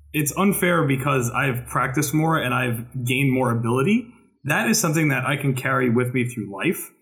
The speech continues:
and use that same methodology to become a more productive person. Uh, but if my solution to things is to somehow have this innate advantage that has nothing to do with my ability,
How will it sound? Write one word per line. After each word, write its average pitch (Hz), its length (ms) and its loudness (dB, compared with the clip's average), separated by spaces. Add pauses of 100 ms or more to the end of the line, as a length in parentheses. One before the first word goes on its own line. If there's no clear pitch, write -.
(360)
and 110 440 0
use 127 280 0
that 123 200 0
same 123 240 0
methodology 127 680 0
to 143 100 -2
become 127 260 0
a 123 60 0
more 120 180 0
productive 120 400 -4
person. 113 480 -6 (540)
Uh, 110 300 -2 (100)
but 131 260 -2
if 127 400 -2
my 139 180 2
solution 143 440 0
to 131 100 0
things 123 520 0
is 123 320 -2
to 120 180 2
somehow 131 460 0
have 120 400 -2 (340)
this 135 220 0
innate 147 260 0
advantage 139 480 0
that 127 100 0
has 127 140 -2
nothing 139 260 -2
to 131 80 -2
do 147 220 2
with 131 120 2
my 127 180 0
ability, 127 640 0